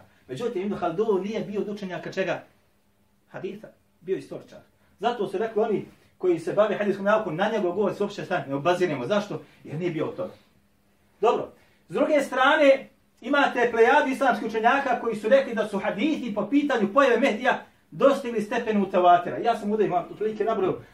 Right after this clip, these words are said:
na bosanskom napisao. Znači učenjaci, a ime tu, wal ulema, koji su, znači, smatrali da su hadithi po pitanju Mehdija na stepenu šta?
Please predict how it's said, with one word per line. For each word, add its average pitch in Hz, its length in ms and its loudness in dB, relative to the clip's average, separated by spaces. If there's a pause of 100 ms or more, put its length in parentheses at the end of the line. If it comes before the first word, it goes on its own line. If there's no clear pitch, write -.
(120)
na 156 100 -6
bosanskom 190 420 -4
napisao. 131 400 -10
Znači 214 260 0
učenjaci, 214 580 -2
a 180 140 -10
ime 202 260 -4
tu, 139 140 -8 (380)
wal 151 220 -6
ulema, 165 320 0 (400)
koji 202 180 0
su, 208 120 -2
znači, 254 280 2
smatrali 262 540 4
da 262 260 4
su 208 300 -4
hadithi 208 500 -4
po 208 140 -2
pitanju 233 440 0
Mehdija 226 360 0
na 185 120 -2
stepenu 202 400 0
šta? - 340 0